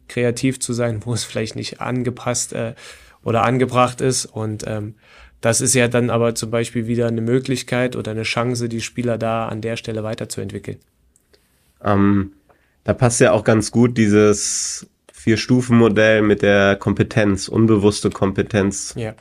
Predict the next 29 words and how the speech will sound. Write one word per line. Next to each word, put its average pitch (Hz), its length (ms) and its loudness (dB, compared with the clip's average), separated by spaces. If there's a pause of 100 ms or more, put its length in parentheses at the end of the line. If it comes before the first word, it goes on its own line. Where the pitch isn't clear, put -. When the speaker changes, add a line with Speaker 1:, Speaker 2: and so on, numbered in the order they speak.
Speaker 2:
die 107 80 2
ganz 101 240 2
oben 123 260 2
Speaker 1:
Ja. 120 40 4
Speaker 2:
steht, 113 420 0 (280)
bewusste 104 360 -2
Kompetenz, 101 680 0
die - 100 -8
da 98 120 0
drunter 113 380 2
steht. 110 380 -2 (640)
Ähm, 107 440 2 (1200)
diese 107 200 2
unbewusste 127 580 4
Kompetenz 110 560 2
ist - 60 -2
ja 110 120 4
total 110 440 -2
schwierig, 110 420 4
selber 107 400 4
zu 107 140 -2
reflektieren, 104 560 2
ob, 117 220 -2 (840)
ob - 140 -6
man 107 180 4
das 104 160 2
jetzt 104 180 2
fördert. 104 420 4
Wie, 117 500 4